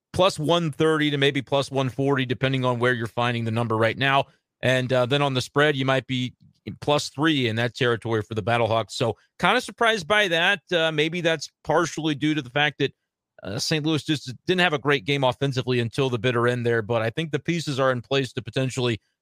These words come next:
be able to get it done against Seattle. So I like that evaluation, Isaiah. One more question for you before we get you out of here. What's kinda your long-range view of the way the Battlehawks could fare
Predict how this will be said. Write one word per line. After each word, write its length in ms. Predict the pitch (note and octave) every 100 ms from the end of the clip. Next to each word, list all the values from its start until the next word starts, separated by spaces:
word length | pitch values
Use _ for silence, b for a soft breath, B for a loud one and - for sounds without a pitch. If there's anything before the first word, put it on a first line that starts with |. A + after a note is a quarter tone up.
| _
be 140 | C3
able 140 | C3 B2
to 80 |
get 120 | A#2 B2+
it 140 | G#2
done 220 | B2+ B2+
against 340 | A#2 A#2 A#2 -
Seattle. 380 | A2+ A#2 A2+
So 180 | A2 B2+
I 60 | A#2+
like 320 | G#2+ D3 D3
that 280 | C3+ C#3+ -
evaluation, 640 | A#2+ C3+ C3+ C3 C#3 C#3+
Isaiah. 360 | C#3 C3 C#3+ B2+ b _ _
One 260 | C3+ F#3+
more 160 | C#4+ D4
question 420 | - A3 A3+ A3+
for 200 | - G3+
you 40 | G3
before 260 | D#3 G3
we 100 | G3
get 180 | E3+ F3+
you 80 | E3+
out 160 | D3+ A3
of 60 |
here. 160 | F#3 F3+
What's 260 | D3 F#3
kinda 240 | - B3 C4+
your 160 | B3+
long-range 640 | G#3 F3+ F#3+ G#3+ G#3 G3 C#3+
view 280 | C#3 F#3 E3
of 160 | B2+
the 100 | -
way 220 | D3 D3 D#3
the 120 | C#3
Battlehawks 640 | C3+ D3 C#3+ C#3 C3+ -
could 180 | D3+ B2
fare 400 | - C#3 C#3